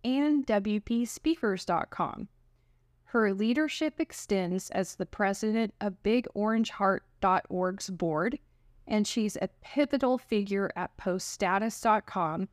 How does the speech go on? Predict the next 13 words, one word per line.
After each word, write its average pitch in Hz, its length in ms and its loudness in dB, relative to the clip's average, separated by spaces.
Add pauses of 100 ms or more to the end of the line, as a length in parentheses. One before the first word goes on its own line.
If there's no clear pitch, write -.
(300)
as - 260 2
the 190 120 2
director 196 880 2
of 196 220 0
community 220 680 2
relations 202 960 0
and 202 320 0
contributor. - 880 0 (840)
Additional 302 640 2
podcasting 196 960 0
contributions 180 1000 -2
include 175 480 0
co-hosting 202 760 0